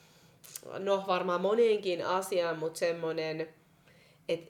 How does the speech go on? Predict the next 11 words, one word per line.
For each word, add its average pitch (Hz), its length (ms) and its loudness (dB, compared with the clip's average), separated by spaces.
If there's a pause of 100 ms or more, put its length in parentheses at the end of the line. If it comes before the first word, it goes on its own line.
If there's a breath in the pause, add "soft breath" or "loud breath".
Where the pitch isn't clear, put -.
(120)
et - 200 -8
ikään 208 440 0
kuin 170 220 -4
ei 160 220 0
olisi 160 320 -4
ok 156 560 0
kokea 151 420 -2
vähän 156 200 -6
niinku 156 240 -6
lapsellisia 156 800 -4
tunteita. 175 880 -4